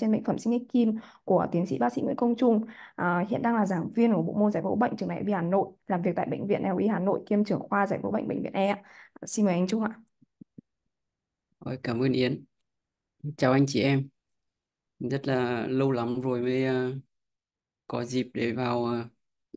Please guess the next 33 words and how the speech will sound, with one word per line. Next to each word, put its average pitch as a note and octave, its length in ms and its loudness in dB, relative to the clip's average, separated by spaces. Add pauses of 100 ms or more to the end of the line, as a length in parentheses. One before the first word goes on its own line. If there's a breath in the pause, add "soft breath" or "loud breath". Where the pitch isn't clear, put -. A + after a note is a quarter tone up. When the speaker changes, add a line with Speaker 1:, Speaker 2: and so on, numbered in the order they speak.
(920)
Speaker 2:
gặp B2+ 200 -2
gỡ B2+ 180 2
mọi C#3 200 2
người B2+ 280 4
trong C3 260 2
cái, B2 340 -4 (200)
trong, C3 260 4
à, B2+ 180 4
Modern B2 420 0
Pathology C3 720 -2 (840)
Việt B2 200 -2
Nam. C3 300 0 (1400)
Thì, B2 180 0
à, A#2+ 340 -2 (100)
thứ C3 100 4
nhất C#3+ 260 4
là, B2+ 220 2
ừm, A#2+ 440 0 (720)
mình B2 360 0
cũng, C#3 260 0
à, C#3 340 0 (220)
như C3 380 0
bác C3+ 140 -4
sĩ - 140 -4
Yến A#2+ 220 2
giới B2 200 0
thiệu, B2 280 0
mình B2 260 -2
là B2+ 80 -2 (100)
Trung, C3+ 240 4
giảng A#2 220 0
viên, C3 300 4
à, A#2+ 300 0